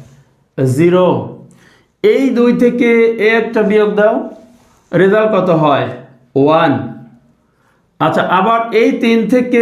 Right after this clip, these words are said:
এ এক বিয়োগ দাও, রেজাল্ট কত? টু। তাহলে দেখো, তাদের যে নিউটন সংখ্যা, অর্থাৎ প্রোটিয়ামের কোনো নিউটনই নেই, জিরো। deuterium-এর একটা নিউটন, tritium-এর দুইটা নিউটন।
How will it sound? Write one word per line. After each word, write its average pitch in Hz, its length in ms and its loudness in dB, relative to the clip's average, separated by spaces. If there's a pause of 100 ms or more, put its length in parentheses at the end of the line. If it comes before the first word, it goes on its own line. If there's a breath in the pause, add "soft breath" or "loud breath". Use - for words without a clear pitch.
এ 233 300 0
এক 180 220 0
বিয়োগ 180 220 2
দাও, 160 120 2
রেজাল্ট 170 380 0
কত? 160 120 0 (140)
টু। 156 420 0 (600 loud breath)
তাহলে 214 220 0
দেখো, 220 320 0
তাদের 214 400 0
যে 233 80 2
নিউটন 208 720 2
সংখ্যা, 175 520 -2 (160)
অর্থাৎ 196 420 0
প্রোটিয়ামের 240 500 2
কোনো 247 180 0
নিউটনই 226 460 0
নেই, 170 260 2
জিরো। 185 280 2 (920 loud breath)
deuterium-এর 254 800 0 (160)
একটা 226 340 -2
নিউটন, 160 500 -2
tritium-এর 247 720 0
দুইটা 214 340 2
নিউটন। 175 420 -2